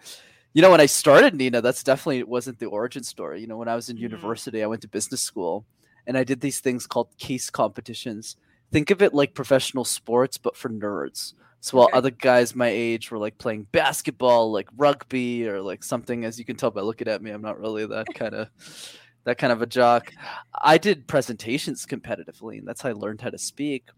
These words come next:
Speaker 2: Oh, cool.
Speaker 1: And then as I got older, thank you. You're, like, the first person ever to say that's cool. I love
Speaker 2: Yeah,
Speaker 1: that.
Speaker 2: I love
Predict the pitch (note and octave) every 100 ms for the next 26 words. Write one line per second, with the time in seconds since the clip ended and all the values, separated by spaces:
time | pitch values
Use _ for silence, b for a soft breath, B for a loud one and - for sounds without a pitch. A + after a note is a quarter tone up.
0 | G3+ A3+ - - A3+ E3 _ _ _ -
1 | B2 C#3+ D#3 C#3 C3+ B2+ A2+ - D#3+ G#3+
2 | D#3 B2 A2 A2 D3 - G#2+ A#2+ B2 B2
3 | - B2+ - B2 A#2 A2 G#2+ A2 A2+ A#2
4 | A2+ - - A2+ A#2 A3+ C5 - - G4